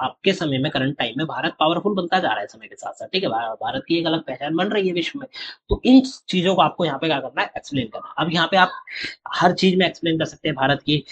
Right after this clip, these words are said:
सैन्य शक्ति को, शक्ति को लेकर explain कर सकते हैं, भारत का जो उभरता हुआ व्यापार sector है उसको लेकर कर सकते हैं, भारत की जो political power है, ठीक है, जो कि काफी powerful है,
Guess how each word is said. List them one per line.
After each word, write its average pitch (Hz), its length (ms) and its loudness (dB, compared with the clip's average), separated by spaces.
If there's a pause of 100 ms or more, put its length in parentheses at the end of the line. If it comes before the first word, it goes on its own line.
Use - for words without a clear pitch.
(140)
सैन्य 151 300 4
शक्ति - 280 -4
को, 143 180 0
शक्ति - 340 -4
को 143 80 0
लेकर 139 220 -2
explain 131 320 -6
कर 123 120 -6
सकते - 220 -8
हैं, 135 80 -2
भारत 131 280 0
का 143 100 2
जो 143 180 -2
उभरता 131 320 0
हुआ 147 200 4
व्यापार 131 360 4
sector 123 360 -2
है 123 120 -6
उसको - 260 -4
लेकर 135 340 0 (380)
कर 120 60 -8
सकते - 260 -12
हैं, - 340 -14
भारत 147 200 2
की 185 100 2
जो 180 80 4
political 160 440 4
power 143 340 6
है, 110 140 -6 (340)
ठीक 190 100 4
है, 196 60 6 (280)
जो 147 60 2
कि 156 120 2
काफी 156 220 4
powerful 143 400 2
है, 135 60 -2